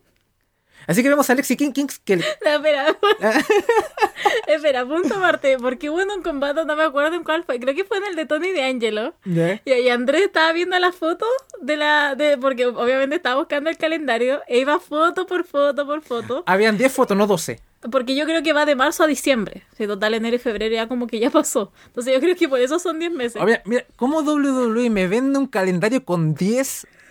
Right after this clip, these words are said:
Speaker 1: meses.
Speaker 2: Porque quiere dos
Speaker 1: ¿Cómo,
Speaker 2: fotos más por eso.
Speaker 1: cómo son
Speaker 2: Ya,
Speaker 1: unas
Speaker 2: pero,
Speaker 1: ratas?
Speaker 2: ya,
Speaker 1: Ah.
Speaker 2: pero deja contar. Entonces Andrés estaba más pendiente, en vez de estar viendo el combate, estaba viendo las fotos, iba una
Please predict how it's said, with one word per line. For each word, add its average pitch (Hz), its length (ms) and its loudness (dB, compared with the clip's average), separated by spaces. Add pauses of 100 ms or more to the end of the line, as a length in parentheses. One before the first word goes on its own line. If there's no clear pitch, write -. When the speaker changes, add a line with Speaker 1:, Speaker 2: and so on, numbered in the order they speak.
(100)
Speaker 1:
meses. 160 640 2
Speaker 2:
Porque 277 260 -2
quiere 302 220 2
dos 294 80 -4
Speaker 1:
¿Cómo, 320 140 4
Speaker 2:
fotos 359 320 2
más 320 280 0
por 277 160 2
eso. 220 420 -2
Speaker 1:
cómo 226 280 0
son 220 220 -2
Speaker 2:
Ya, 339 100 0 (100)
Speaker 1:
unas 214 160 2
Speaker 2:
pero, 202 160 0
Speaker 1:
ratas? 214 460 0
Speaker 2:
ya, 285 320 0
Speaker 1:
Ah. 277 40 -4
Speaker 2:
pero 277 140 2
deja 381 240 -2
contar. 277 420 -4 (240)
Entonces 277 360 2
Andrés 320 300 2 (280)
estaba 285 280 2
más 302 180 0
pendiente, 302 720 -2
en 214 100 0
vez 214 100 0
de 220 60 0
estar 262 200 -2
viendo 294 200 -2
el 349 80 -4
combate, 415 400 2
estaba 262 260 -2
viendo 269 240 -2
las 240 180 -4
fotos, 262 260 -2
iba 226 240 2
una 330 200 0